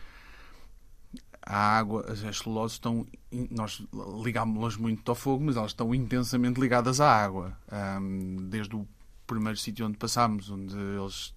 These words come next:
têm um, um, um emissário que descarrega a um vírgula cinco quilómetros, eh, para o meio do mar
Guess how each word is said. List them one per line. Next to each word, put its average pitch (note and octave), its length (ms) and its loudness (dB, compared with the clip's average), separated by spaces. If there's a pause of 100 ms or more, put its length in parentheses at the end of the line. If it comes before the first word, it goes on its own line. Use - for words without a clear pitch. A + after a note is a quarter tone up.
têm A2 100 -2
um, G2+ 460 -2
um, G2+ 260 -6 (680)
um A2 80 0
emissário A2 400 2
que - 180 -16
descarrega G#2+ 580 -2
a - 20 0
um G#2 140 -2
vírgula G#2+ 200 -2
cinco G#2 320 -4
quilómetros, A2 500 -2
eh, F#2+ 240 -10
para G#2+ 120 -6
o - 20 0
meio G#2 140 -2
do G#2 100 -4
mar D3+ 320 6